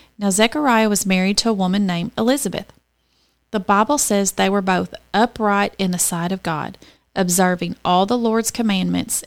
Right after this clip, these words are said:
and regulations blamelessly. Zechariah was a priest during this time, and when God reveals himself,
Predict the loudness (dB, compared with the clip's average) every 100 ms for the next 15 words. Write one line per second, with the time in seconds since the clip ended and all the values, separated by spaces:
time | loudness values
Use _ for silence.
0 | -4 -2 -2 -2 -2 -2 -2 -2 -4 -6
1 | -6 -4 -4 -4 -6 -6 -8 -12 _ _
2 | _ _ _ _ _ _ _ -6 -4 0
3 | 2 2 2 2 0 -2 -4 -2 0 0
4 | -2 -2 -4 -4 -4 -4 -6 -8 -12 _
5 | _ 0 2 2 2 2 2 0 0 0
6 | 0 0 -2 -2 -2 -2 -2 -4 -8